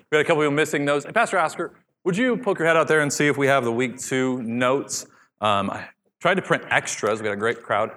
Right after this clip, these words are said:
out here tonight. And so, uh, we may have to have some couples sharing or something like that tonight, but I think we have a few more.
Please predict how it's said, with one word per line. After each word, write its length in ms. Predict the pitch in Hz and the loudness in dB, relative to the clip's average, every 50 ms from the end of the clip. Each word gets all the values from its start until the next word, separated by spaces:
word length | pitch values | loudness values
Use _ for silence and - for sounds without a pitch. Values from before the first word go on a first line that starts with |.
| - - | -14 -16
out 120 | 101 98 | -14 -8
here 140 | 98 104 107 | -6 -6 -6
tonight. 340 | - - 107 104 110 117 - - _ _ _ _ _ | -6 -6 -4 -4 -4 -4 -6 -12 _ _ _ _ _
And 180 | - 110 110 104 | -8 -8 -8 -2
so, 280 | - 123 117 113 110 | 0 2 4 4 4
uh, 180 | 107 107 107 104 | 4 4 4 2
we 80 | 104 110 | 2 0
may 140 | 117 127 135 | 2 2 2
have 120 | 127 - | 2 2
to 60 | 131 | 2
have 180 | 120 123 117 101 | 0 0 0 0
some 100 | - 107 | -6 -10
couples 480 | - - - 127 - 127 120 110 - - | -4 -4 -4 -2 0 -2 -2 -4 -6 -10
sharing 520 | - - - 147 131 120 120 123 123 127 120 | -12 -4 0 2 4 4 4 2 0 -2 -4
or 60 | 117 | -6
something 260 | - 135 120 - 123 | -8 -10 -8 -6 -4
like 160 | 120 117 113 | -4 -4 -2
that 200 | 110 117 117 - | -2 -2 -2 -4
tonight, 260 | - - 113 113 120 | -6 -4 -2 -2 0
but 80 | 110 110 | 0 -2
I 40 | 107 | -2
think 120 | 127 127 | -2 0
we 60 | 117 | -2
have 80 | 117 104 | 0 -2
a 40 | 107 | -2
few 220 | - - 139 131 | -4 -2 -2 -2
more. 320 | 131 123 120 123 117 - | 0 2 0 0 -2 -4